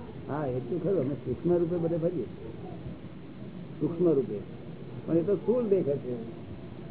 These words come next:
એવું તમારે કશું બન્યું નથી. જય સચિદાનંદ. એ જે સ્થૂળ દેખે છે એવું નથી,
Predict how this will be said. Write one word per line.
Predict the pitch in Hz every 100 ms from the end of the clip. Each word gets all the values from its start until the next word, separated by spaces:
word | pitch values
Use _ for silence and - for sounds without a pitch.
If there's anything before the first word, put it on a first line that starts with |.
| - - - - - - -
એવું | 117 151
તમારે | 165 170 170
કશું | 180 175
બન્યું | 185 190 202
નથી. | 202 135 123 117
જય | 139 160 165 170 175
સચિદાનંદ. | 160 151 131 139 127 127 123 - - - - 175 180 180 113 - 160 156 147 - - - - 143 151 - 127 - 127 139 165 156 117 - - - - - - - -
એ | 147
જે | 175
સ્થૂળ | 185 - 151
દેખે | 185 175 180
છે | 208
એવું | 208 208
નથી, | 214 196 196